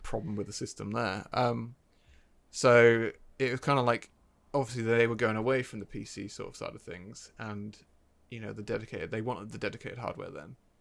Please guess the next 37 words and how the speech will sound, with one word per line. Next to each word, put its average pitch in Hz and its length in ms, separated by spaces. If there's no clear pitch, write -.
Now 117 260
it's - 120
kinda 107 220
like, 107 360
it 113 160
seems 110 240
like 107 80
they're - 100
coming 107 240
away 107 220
from - 180
it. - 120
I - 40
think 135 180
PlayStation 123 460
is 98 80
still 110 180
very 95 220
on 90 120
board 82 200
with 82 100
their 85 80
dedicated - 440
hardware, - 460
but 113 320
it's 123 220
nice 131 240
to 117 80
see, 117 300
like, 110 320
Xbox - 720
and 120 140
Microsoft. - 680
I 127 60
guess 127 160
Microsoft 104 400
have 98 240